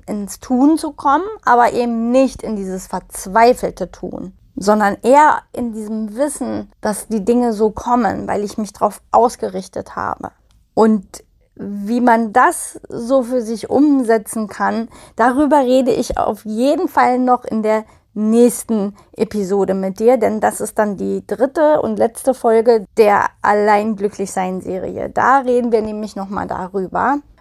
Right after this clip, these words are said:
warum dein Glück kein Zufall ist. Jetzt sind wir auf jeden Fall mit dem zweiten Teil am Ende angekommen.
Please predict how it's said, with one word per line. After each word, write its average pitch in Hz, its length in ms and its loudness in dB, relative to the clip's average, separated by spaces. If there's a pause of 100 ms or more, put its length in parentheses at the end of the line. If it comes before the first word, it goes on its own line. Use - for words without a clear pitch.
warum 220 680 2 (360)
dein 208 440 -2
Glück 233 300 2
kein 254 400 2
Zufall - 480 -8
ist. - 420 -14 (1080)
Jetzt 220 420 -4
sind 330 200 0
wir 269 240 4
auf 254 180 0
jeden 277 320 -2
Fall 220 600 -2
mit 202 320 -8
dem 196 400 -6
zweiten 254 540 2
Teil 240 240 4
am - 140 0
Ende 269 260 2
angekommen. 247 760 -2